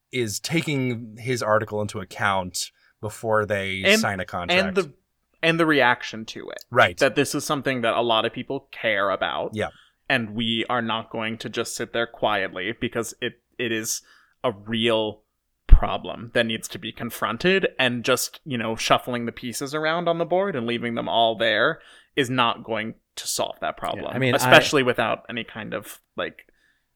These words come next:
Speaker 2: apology.
Speaker 3: We have a lot
Speaker 1: Mm.
Speaker 3: of singer friends, so maybe we're in, like, a little bit of a echo chamber, but I also have friends who are administrators, uh, and work in other areas of opera, and I didn't see anybody coming to her defense.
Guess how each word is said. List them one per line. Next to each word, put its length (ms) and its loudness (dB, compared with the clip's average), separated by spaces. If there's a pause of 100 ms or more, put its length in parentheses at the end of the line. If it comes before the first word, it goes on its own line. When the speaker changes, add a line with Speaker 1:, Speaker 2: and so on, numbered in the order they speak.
Speaker 2:
apology. 680 -10
Speaker 3:
We 160 2
have 240 4
a 60 4
lot 300 2
Speaker 1:
Mm. 140 0
Speaker 3:
of 220 -10
singer 380 -2
friends, 460 -2
so 220 -2
maybe 380 -4
we're 320 0
in, 460 -6
like, 120 -8
a 40 -10
little 200 -6
bit 140 -4
of 80 -8
a 360 -6
echo 220 -4
chamber, 400 -2
but 240 -2
I 100 4
also 260 4
have 240 -4
friends 260 -2
who 80 -2
are 240 0
administrators, 960 -4 (560)
uh, 340 -2
and 220 -2
work 200 -2
in 80 -2
other 240 0
areas 320 -2
of 80 -6
opera, 460 -6
and 220 -4
I 140 0
didn't 200 -2
see 100 0
anybody 360 -2
coming 280 -6
to 100 -8
her 60 -4
defense. 560 -10